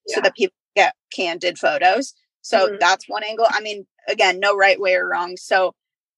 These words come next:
Speaker 1: whenever you ask yourself who, what, where, when, and why, and how, there kind of almost becomes, like, a kind of a, like, almost subliminal question that pops up in your head,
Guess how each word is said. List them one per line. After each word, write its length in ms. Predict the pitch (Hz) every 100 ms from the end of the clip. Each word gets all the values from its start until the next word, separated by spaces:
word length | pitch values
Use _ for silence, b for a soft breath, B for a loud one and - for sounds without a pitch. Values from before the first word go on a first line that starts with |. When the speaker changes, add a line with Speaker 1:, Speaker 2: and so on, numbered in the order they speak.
| _
Speaker 1:
whenever 400 | 190 214 240 247
you 160 | 262 226
ask 280 | - 254 -
yourself 300 | 262 208 202
who, 100 | 262 220
what, 140 | 214
where, 160 | 208 202
when, 200 | 196 190
and 120 | 185
why, 180 | 180 185
and 120 | 202
how, 320 | 277 240 202
there 280 | 190 208 202 -
kind 260 | 240 240
of 80 | 277 175
almost 380 | 208 208 202
becomes, 420 | - - 196 190 -
like, 180 | 190 -
a 260 | 175 180 - - _ _ _ _ _ _
kind 260 | 196 190
of 100 | 202
a, 240 | 202 196 180
like, 240 | 185 175 _ _ _ -
almost 360 | 196 214 202
subliminal 480 | - 214 196 202 196
question 440 | - 185 196 - 185
that 160 | -
pops 340 | - 180 - 185
up 160 | 170 - _
in 160 | - 165
your 160 | 160
head, 320 | 190 190 165